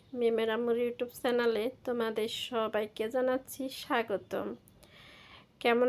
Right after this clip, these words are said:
আছো তোমরা সবাই? আশা করি যে যেখানে আছো তোমরা সবাই ভালো আছো। আলহামদুলিল্লাহ,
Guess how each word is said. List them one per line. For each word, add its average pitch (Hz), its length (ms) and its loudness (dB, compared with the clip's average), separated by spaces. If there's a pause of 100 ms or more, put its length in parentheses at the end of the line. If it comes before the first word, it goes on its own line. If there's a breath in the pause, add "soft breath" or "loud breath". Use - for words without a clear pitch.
আছো 269 160 -2 (120)
তোমরা 226 220 2 (140)
সবাই? 247 340 2 (540)
আশা 233 200 -4 (120)
করি 247 240 2 (240)
যে 240 80 4 (160)
যেখানে 262 440 -4
আছো 269 220 -2 (180)
তোমরা 226 240 2 (200)
সবাই 226 380 0 (120)
ভালো 208 200 0 (100)
আছো। - 260 -8 (960 loud breath)
আলহামদুলিল্লাহ, 208 840 0